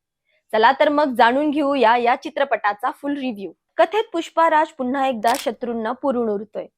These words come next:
भवर सिंग शेखावत यांच्या सोबतचा संघर्ष आणि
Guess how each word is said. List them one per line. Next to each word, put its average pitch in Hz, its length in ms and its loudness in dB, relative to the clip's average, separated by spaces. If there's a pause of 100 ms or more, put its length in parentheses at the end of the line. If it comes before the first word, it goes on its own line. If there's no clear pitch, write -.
(220)
भवर 220 300 -4
सिंग 233 300 -8
शेखावत 240 680 -2 (240)
यांच्या 277 280 0
सोबतचा 349 480 0
संघर्ष 269 520 -4 (260)
आणि 214 180 -6